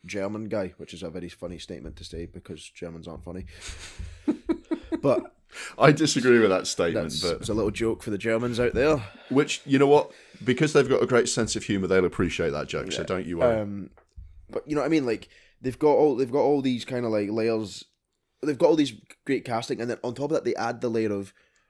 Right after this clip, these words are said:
Speaker 1: "Oh, we've got a, we've got a weasel that murdered six chil-, uh, sixteen children." That's already a funny line in itself.
Speaker 2: Yeah,
Speaker 1: You've
Speaker 2: yeah.
Speaker 1: seen Suicide Squad, have you? Because he says,
Speaker 2: Yeah, yeah.
Speaker 1: "Oh, is that a weasel?" "Yeah, yeah, he murdered sixteen children." And you're like, "Oh, fuck." You know,
Speaker 2: Yeah.
Speaker 1: like, you, you laugh at that.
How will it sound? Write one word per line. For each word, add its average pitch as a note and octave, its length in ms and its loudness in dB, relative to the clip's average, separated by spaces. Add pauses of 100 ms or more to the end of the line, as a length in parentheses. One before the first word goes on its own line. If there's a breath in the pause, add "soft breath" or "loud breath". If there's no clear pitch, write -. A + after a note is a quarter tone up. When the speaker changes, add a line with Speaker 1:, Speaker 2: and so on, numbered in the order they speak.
(120)
Speaker 1:
"Oh, D3 60 -4
we've G#2+ 220 -4
got - 120 0
a, C3+ 160 -2
we've B2 160 -8
got - 140 -4
a B2 40 -2
weasel C3 380 -4
that A2 120 -6
murdered A2 360 -6
six - 240 -8
chil-, C3 340 -6
uh, C3+ 100 -4
sixteen A#2 400 -8
children." B2+ 380 -6 (180)
That's - 240 0
already C#3+ 400 2
a A2 80 -2
funny A#2+ 300 -2
line A#2 220 0
in G#2 80 -4
itself. A#2 400 -2
Speaker 2:
Yeah, G#2+ 120 6
Speaker 1:
You've F#2+ 80 6
Speaker 2:
yeah. F2+ 120 6
Speaker 1:
seen F2 60 -2
Suicide C3 380 0
Squad, A#2+ 120 -2
have A#2+ 80 -2
you? A#2 80 -2
Because A2 220 -2
he A2+ 80 -6
says, A2+ 180 0
Speaker 2:
Yeah, A2+ 140 8
yeah. G2 220 8 (240)
Speaker 1:
"Oh, F3 80 2
is D#3 80 -2
that G3 120 2
a C#3 60 4
weasel?" G#3 300 0
"Yeah, G3 180 0 (300 soft breath)
yeah, D3 100 2
he C3+ 80 4
murdered C3+ 320 -2
sixteen A#2 440 -6
children." C#3 360 -2
And F2+ 60 -10
you're G#2+ 100 -2
like, A2+ 140 0
"Oh, D3+ 80 0
fuck." - 480 -2
You C3+ 100 2
know, D3 80 10
Speaker 2:
Yeah. B2 80 8
Speaker 1:
like, B2 140 2
you, C3 200 -2
you C3 200 -2
laugh C#3+ 280 2
at - 120 -6
that. F#2+ 200 -4